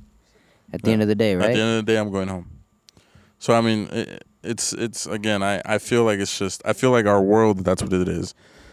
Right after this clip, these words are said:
Speaker 2: Maybe in another universe, you know, maybe in another galaxy,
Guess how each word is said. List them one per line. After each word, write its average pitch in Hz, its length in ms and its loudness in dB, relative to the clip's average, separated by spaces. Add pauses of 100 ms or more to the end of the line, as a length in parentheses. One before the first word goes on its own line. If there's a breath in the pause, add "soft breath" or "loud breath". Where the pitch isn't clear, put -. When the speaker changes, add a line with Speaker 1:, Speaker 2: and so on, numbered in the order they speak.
(260 soft breath)
Speaker 2:
Maybe 110 320 6
in 110 100 4
another 101 920 4 (320)
universe, 127 840 0 (200)
you 107 80 -4
know, 101 180 0
maybe 98 220 0
in 98 60 2
another 95 320 2
galaxy, 92 720 -6